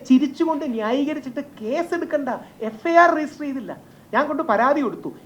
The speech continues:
ഏഴ് ദിവസം എടുത്തു എനിക്ക് പരാതി രജിസ്റ്റർ ചെയ്തു എന്ന് തരാൻ. പോലീസുകാർക്ക് പേടിയാണ്, ഇനി എടുത്താണെങ്കിലും പ്രശ്നം ഉണ്ടാവും. അതുകൊണ്ട് ഞാൻ അവസാ-, അവസാനത്തിലേക്ക് വരുമ്പോൾ എനിക്ക് മാധ്യമങ്ങളോടുള്ള അഭ്യർത്ഥന, എട്ട് വർഷത്തോളമായി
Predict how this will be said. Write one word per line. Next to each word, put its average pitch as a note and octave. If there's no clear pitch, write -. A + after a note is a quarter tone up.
ഏഴ് E4+
ദിവസം C4
എടുത്തു A3+
എനിക്ക് A3
പരാതി A#3+
രജിസ്റ്റർ C4+
ചെയ്തു B3+
എന്ന് A#3
തരാൻ. D3
പോലീസുകാർക്ക് D4+
പേടിയാണ്, C#4
ഇനി B3+
എടുത്താണെങ്കിലും C4
പ്രശ്നം C4
ഉണ്ടാവും. G#3+
അതുകൊണ്ട് -
ഞാൻ C4
അവസാ-, A#3+
അവസാനത്തിലേക്ക് C#4+
വരുമ്പോൾ A3+
എനിക്ക് C#4
മാധ്യമങ്ങളോടുള്ള C4
അഭ്യർത്ഥന, A3
എട്ട് -
വർഷത്തോളമായി A#3